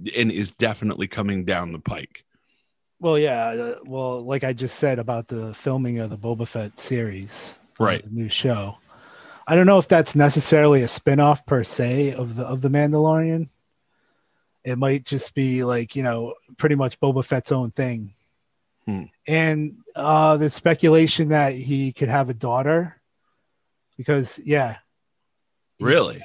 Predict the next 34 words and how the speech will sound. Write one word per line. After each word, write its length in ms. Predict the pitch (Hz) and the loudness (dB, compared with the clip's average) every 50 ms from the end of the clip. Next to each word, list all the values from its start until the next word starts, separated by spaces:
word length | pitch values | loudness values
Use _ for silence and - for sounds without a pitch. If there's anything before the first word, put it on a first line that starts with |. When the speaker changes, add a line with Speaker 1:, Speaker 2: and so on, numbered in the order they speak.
| - _ | -4 _
Speaker 2:
have 180 | 151 156 151 | 0 2 2
a 40 | 151 | 0
daughter 460 | 139 123 156 156 156 151 147 143 131 | 0 2 4 4 4 4 4 0 -2
and 460 | 127 123 123 131 127 127 123 123 117 - | -4 -6 -6 -6 -6 -6 -8 -8 -8 -8
she 180 | - - 147 | -6 -6 -4
could, 300 | 135 - 139 123 120 120 _ - | -4 -6 -8 -8 -10 -16 _ -10
like, 360 | 135 123 120 120 113 _ - | -8 -8 -8 -8 -12 _ -10
you 100 | 139 131 | -8 -6
know, 220 | 127 123 120 113 _ _ _ - - _ | -6 -6 -8 -10 _ _ _ -20 -20 _
be 220 | _ 151 143 143 143 | _ 0 2 4 4
in 140 | 143 139 135 | 4 2 2
later, 640 | 131 131 135 143 143 143 139 135 131 120 117 120 _ - | 0 2 2 2 4 2 2 0 -2 -4 -6 -8 _ -6
later 360 | 127 135 139 139 135 131 123 | -2 0 2 2 2 0 -2
movies 800 | 117 127 131 139 139 151 160 165 170 170 170 165 143 - - | -4 -2 -2 -2 0 0 2 2 2 0 0 -2 -6 -6 -10
or 500 | - - 123 120 120 117 113 113 113 110 - | -10 -8 -6 -6 -6 -6 -8 -8 -10 -10 -8
episodes 720 | 131 127 123 - 139 - - 156 151 147 147 147 139 127 | -8 -6 -4 -4 -4 2 4 4 6 6 4 4 2 -2
of 140 | 135 120 110 | -4 -6 -4
something 360 | - - 135 120 - 143 123 | -4 -6 -6 -4 -4 -4 -4
else 540 | 123 135 151 151 - - - - - - - _ _ _ _ _ _ _ _ _ _ _ | -2 -4 -4 -6 -8 -14 -18 -18 -18 -20 -20 _ _ _ _ _ _ _ _ _ _ _
further 340 | _ - - 147 147 139 143 131 | _ -2 0 0 2 4 4 4
Speaker 1:
Wow. 80 | 147 | 4
Speaker 2:
down 140 | 147 151 151 147 | 2 4 2 2
the 80 | 139 | 2
line 260 | 143 147 147 151 151 | 4 4 4 4 4
after 280 | 139 139 139 - - 151 | 4 2 2 2 2 2
Boba 300 | 127 143 147 147 131 135 | 4 4 2 2 2 0
Fett's 340 | - - 147 127 - - - | 0 0 0 0 -2 -8 0
too 220 | - 165 151 143 | 2 2 4 4
old 340 | 143 147 147 151 151 147 139 | 4 4 6 4 4 4 2
or 160 | 139 131 123 | 0 -2 -4
is, 240 | 123 120 110 117 127 - 131 | -6 -8 -8 -10 -12 -10 -8
or 180 | 123 127 127 | -8 -6 -8
is 160 | 120 113 104 | -8 -10 -10
dead. 420 | - 135 131 135 143 143 135 131 | -10 -8 -6 -4 -4 -6 -6 -10